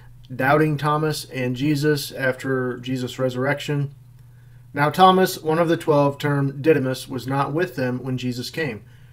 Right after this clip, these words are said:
The other disciples then said to him, "We have seen the Lord." Yet he said to them, "Should I not perceive in his hands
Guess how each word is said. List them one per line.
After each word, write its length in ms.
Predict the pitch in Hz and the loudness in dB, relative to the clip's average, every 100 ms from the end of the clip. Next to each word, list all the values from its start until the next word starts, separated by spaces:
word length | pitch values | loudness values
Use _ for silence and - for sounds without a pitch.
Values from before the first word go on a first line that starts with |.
| - - | -10 4
The 100 | 165 | 6
other 160 | 170 | 6
disciples 560 | 139 - 180 190 147 123 | 2 2 2 2 -2 -2
then 220 | 139 135 | -2 -2
said 220 | 135 135 | -2 -4
to 60 | 123 | -4
him, 300 | 123 127 120 | -4 -6 -4
"We 140 | 139 | -2
have 100 | 135 | -2
seen 380 | - 196 196 170 | -2 0 2 4
the 80 | 139 | 2
Lord." 440 | 139 185 143 - - - - - - | 4 4 4 -2 -14 -20 -20 -8 -2
Yet 160 | 147 | 0
he 120 | 151 | 2
said 240 | 160 160 139 | 2 2 2
to 60 | 135 | 0
them, 300 | 139 135 - - - | 0 -2 -6 -16 -16
"Should 180 | - 170 | -6 0
I 100 | 147 | 2
not 240 | 165 175 | 4 2
perceive 460 | 160 143 165 165 143 | 0 -4 2 2 2
in 140 | 120 | 0
his 140 | 131 123 | -6 -4
hands 420 | 170 147 135 | -2 0 -2